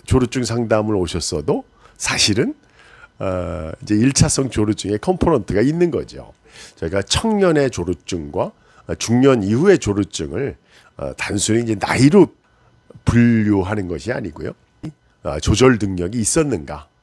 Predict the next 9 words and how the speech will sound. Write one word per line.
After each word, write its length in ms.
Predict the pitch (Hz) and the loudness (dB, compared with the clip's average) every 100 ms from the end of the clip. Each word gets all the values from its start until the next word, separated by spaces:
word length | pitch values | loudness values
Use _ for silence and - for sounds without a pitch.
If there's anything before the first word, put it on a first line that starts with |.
| _ | _
또 160 | 85 80 | -10 -6
이 160 | 92 135 | -4 0
차적으로 540 | - 147 120 92 101 | 2 2 0 -2 -4
생겼는가, 640 | 110 135 123 90 76 139 - _ - _ | -4 -2 -2 -2 -6 -8 -10 _ -20 _
다른 440 | - - 107 190 226 | -8 -2 0 -2 -4
배경 500 | - 92 107 131 139 | -6 -2 2 2 0
질환이 440 | - 110 101 110 98 | -4 -4 -2 -2 0
있는가에 460 | 107 131 120 92 | 0 4 4 2
따라서, 500 | - 82 78 76 160 | 0 -6 -6 -8 -10